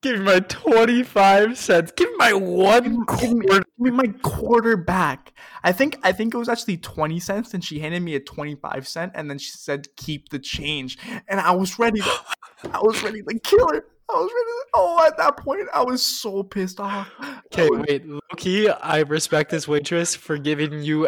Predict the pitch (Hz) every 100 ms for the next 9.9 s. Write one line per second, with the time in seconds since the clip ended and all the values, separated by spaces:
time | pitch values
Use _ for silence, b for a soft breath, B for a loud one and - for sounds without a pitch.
0 | - 151 - - 151 - 147 151 143 139
1 | 135 151 139 135 160 135 139 - 131 127
2 | 123 127 123 147 175 170 143 254 214 269
3 | 302 - - 165 - 240 285 139 139 143
4 | 139 233 202 - - 196 185 170 82 175
5 | - B B - 123 127 135 - 180 185
6 | b - 151 135 - - 147 - - _
7 | _ 165 175 170 156 165 180 190 180 156
8 | 151 175 180 165 160 127 120 165 - 226
9 | 220 120 139 165 180 151 143 113